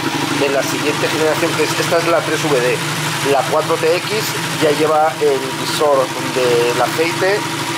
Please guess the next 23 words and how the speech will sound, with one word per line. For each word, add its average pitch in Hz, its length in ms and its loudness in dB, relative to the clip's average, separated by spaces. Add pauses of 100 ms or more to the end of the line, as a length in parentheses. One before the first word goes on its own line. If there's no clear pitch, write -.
lleva 147 160 2
la 147 160 2
mirilla 151 400 0
en 135 80 0
el 131 160 -2
propio 135 400 0 (880)
bloque 131 240 0
motor, 104 240 -2 (720)
¿vale? 165 240 2
Entonces 139 360 0
ahora 135 200 2
la, 107 40 0
la 120 520 -2
estoy 143 160 -2
calentando 147 480 0
para 165 160 0
que - 80 -4
el 120 80 -4
motor 127 240 0
coja 139 200 0
temperatura 135 520 2
de 135 80 2
servicio 165 560 0